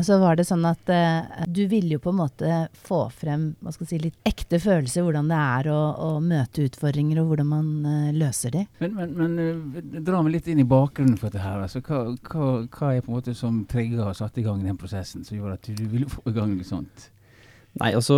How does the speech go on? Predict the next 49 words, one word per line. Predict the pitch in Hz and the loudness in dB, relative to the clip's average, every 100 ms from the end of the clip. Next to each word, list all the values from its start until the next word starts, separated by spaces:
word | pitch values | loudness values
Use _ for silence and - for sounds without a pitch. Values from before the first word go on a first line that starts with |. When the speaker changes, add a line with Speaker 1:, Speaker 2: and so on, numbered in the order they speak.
| 139 139 139 139 135 127 120 - | 6 8 8 6 6 2 0 -6
Speaker 3:
først | 127 131 - - | 0 2 2 2
og | 127 | 4
fremst | 143 151 - | 6 6 6
så | 139 | 4
er | 107 | 6
det | 107 | 4
jo | |
at | 107 | 4
jeg | 107 | 4
har | 107 | 4
vært | 104 - | 2 2
gjennom | 98 92 95 101 | 0 0 -2 0
en | 107 | 0
del | 101 98 101 101 107 | 0 0 -2 -4 -2
tøffe | 117 - | -2 -2
utfordringer | 104 - 95 98 107 | -6 -4 -4 -4 -4
selv, | - 165 208 - - | -2 -2 -4 -8 -4
som | 127 123 | 2 4
begynte | 120 98 - | 4 2 -2
med | 98 98 101 | -2 -2 -2
at, | 101 _ 104 | -4 _ -2
eh, | 107 104 104 104 | -2 -2 -2 0
min | 120 113 | 2 2
egen | 101 101 107 107 107 107 | 2 0 0 2 2 2
biologiske | 110 107 98 107 - | 4 4 2 -2 -6
far | - 113 143 | -4 0 0
ikke | 135 120 107 | 0 -2 -4
var | 104 104 | -2 0
noe | 107 | -2
interessert | 104 107 110 104 - | -2 -2 -2 -4 -2
i | 104 | -4
å | 104 | -4
ta | 113 | -4
del | 107 107 107 | -2 0 0
av | 107 | -2
den, | 101 101 101 107 | -2 -2 -2 -2
eh, | 110 113 120 | 0 0 2
rollen | 107 101 170 151 | 2 2 0 2
når | 120 | 2
jeg | 110 | 0
ble | 107 104 | 0 0
født, | 151 - | -2 -2
så, | - 123 117 113 113 110 101 | -8 -2 0 2 2 0 -2
så | - - 117 104 | -8 -8 -4 -2
derfor | 104 107 | -4 -6
så, | - 107 104 107 | -4 -2 0 -2
så | - 139 | -4 0
var | 123 98 | 4 4
det | 107 | 6